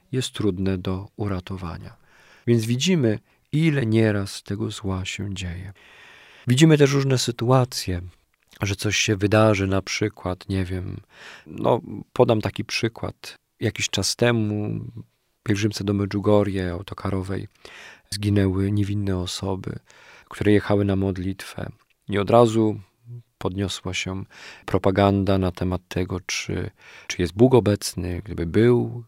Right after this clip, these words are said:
czy też w ogóle wyciąganie różnych, różnych innych spraw. Takie oddziaływanie na psychikę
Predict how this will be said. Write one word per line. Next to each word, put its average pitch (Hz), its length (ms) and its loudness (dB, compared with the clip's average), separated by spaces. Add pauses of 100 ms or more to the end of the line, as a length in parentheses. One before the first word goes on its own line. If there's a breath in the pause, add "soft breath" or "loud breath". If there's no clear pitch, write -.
(180)
czy - 120 -12
też - 480 -6 (100)
w - 80 -6
ogóle 95 200 0
wyciąganie 104 580 0
różnych, 98 440 -4 (300 loud breath)
różnych 104 560 0
innych 98 400 0
spraw. - 520 -6 (140)
Takie - 340 -4
oddziaływanie 104 520 6
na 95 120 0
psychikę - 640 -8